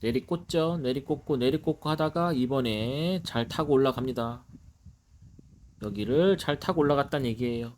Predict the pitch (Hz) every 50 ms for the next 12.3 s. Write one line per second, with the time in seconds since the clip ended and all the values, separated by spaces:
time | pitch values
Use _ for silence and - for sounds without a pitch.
0 | - - - - - _ _ _ _ _ _ _ _ - - - - - - -
1 | - - - - _ _ _ - - - _ _ _ - - 170 175 185 185 185
2 | 175 165 180 175 165 - 175 170 170 175 175 170 - - _ - - _ _ _
3 | _ _ _ _ - - - _ _ - - _ _ - - - - 135 143 165
4 | 165 - 180 175 175 175 175 175 170 170 - 147 151 156 151 147 143 131 - 151
5 | 143 127 131 127 123 131 143 147 151 151 147 139 170 180 180 185 185 185 190 202
6 | 196 - - - 117 131 139 147 - 160 156 - - 117 123 123 127 123 120 -
7 | 143 139 135 139 135 147 131 113 113 123 123 - - - - 151 151 160 180 190
8 | 202 208 196 - - - 156 156 156 - - - 190 180 180 175 - - - 165
9 | 156 - 165 - - - 143 151 151 147 - - - - - - - _ _ _
10 | _ - - - - - - - - - - - - - - - - - - -
11 | - - - - - - _ _ - 117 131 131 - 139 131 113 110 104 110 123
12 | 143 165 185 - - -